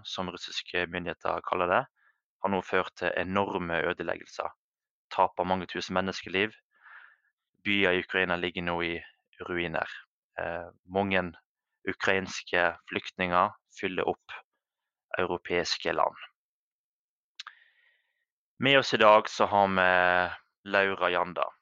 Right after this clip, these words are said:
Du er født i U S A, men har bodd i Norge i fjorten år. Du har også fått norsk pass nå, og har hele ditt voksne liv jobbet med Russland. Du er ekspert på russisk språk og andre slaviske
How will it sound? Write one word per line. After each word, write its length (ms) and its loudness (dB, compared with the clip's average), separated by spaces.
Du 100 2
er 60 6
født 480 -8
i 240 -8
U 120 -4
S 180 -4
A, 160 4
men 180 -6
har 300 2
bodd 320 -6
i 140 0
Norge 340 -6
i 320 -10
fjorten 480 -8
år. 160 -6
Du 100 -10
har 100 -6
også 320 -6
fått 220 -20
norsk 340 -4
pass 320 -2
nå, 140 2
og 80 6
har 160 6
hele 180 2
ditt 220 -4
voksne 400 -2
liv 240 -2
jobbet 400 0
med 320 0
Russland. 400 -6
Du 140 0
er 240 2
ekspert 640 -4
på 120 -8
russisk 260 -10
språk 480 -4
og 140 4
andre 260 2
slaviske 720 0